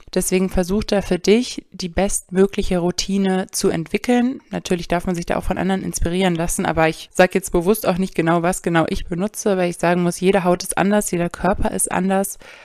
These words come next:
und nur weil etwas für mich funktioniert, heißt das nicht, dass es für jeden anderen auch funktioniert. Deswegen schau, was da für dich funktioniert und behalte es wirklich kontinuierlich bei. Auch auf einem Festival,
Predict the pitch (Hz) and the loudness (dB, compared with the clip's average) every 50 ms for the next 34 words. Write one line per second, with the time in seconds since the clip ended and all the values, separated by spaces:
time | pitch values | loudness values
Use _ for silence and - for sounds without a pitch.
0 | - - - 185 185 185 190 180 180 - - - - 175 - - - 170 175 175 | -16 -6 -2 0 0 2 2 2 2 0 0 -4 -8 -6 -6 -4 -4 -4 -4 -4
1 | - - 185 180 - - - 170 175 170 170 - - 160 156 - 165 160 - 160 | -4 -4 -4 -4 -4 -4 -2 0 0 0 0 0 -2 -2 -2 -2 -2 -2 -2 -4
2 | 165 - - 165 156 - - 160 - - - _ _ _ _ - - 185 165 170 | -4 -6 -6 -6 -6 -4 -4 -4 -4 -4 -6 _ _ _ _ -6 -4 -2 0 0
3 | 170 160 156 - 156 151 151 147 - - 156 - - - 143 143 - - 160 151 | 0 -2 0 -2 0 0 -2 -2 -2 -4 -4 -4 -2 -4 -4 -4 -4 -4 -4 -2
4 | 151 151 170 214 - - - - - - - - - - - 180 175 - 175 170 | 0 2 0 0 -2 -4 -10 -12 -20 -20 -20 -20 -12 -4 -4 -2 0 0 -2 -2
5 | 175 - - - 185 175 196 214 - - - - 165 180 - - 190 185 - - | -2 -4 -2 2 4 6 6 4 4 0 -2 -2 0 0 2 0 0 0 -2 -4
6 | 156 170 - - - 165 170 - - - 160 160 156 156 156 160 165 - - - | -6 -6 -6 -6 -4 -4 -4 -4 -4 -2 0 0 2 2 2 2 0 -2 -6 -8
7 | 165 160 - 160 - - 160 165 170 - - - 160 165 - - 156 - - 165 | -8 -6 -6 -6 -2 0 0 0 0 0 -4 -4 -4 -4 -2 -2 -2 -2 -2 -6
8 | 165 - - - - 170 180 190 - - 165 165 147 151 160 165 165 - - - | -6 -6 -8 -4 -4 -4 -4 -4 -4 -6 -4 -2 -2 -2 -2 -2 -4 -8 -6 0
9 | - 254 233 - 185 - - - - - - - - - 190 226 - - 220 220 | 2 2 2 2 -2 -6 -12 -20 -20 -20 -20 -6 2 4 4 6 6 4 0 2
10 | - 220 220 - - 190 - - - 190 185 175 175 175 - | 2 2 2 2 2 0 0 0 -4 -4 -2 0 0 0 0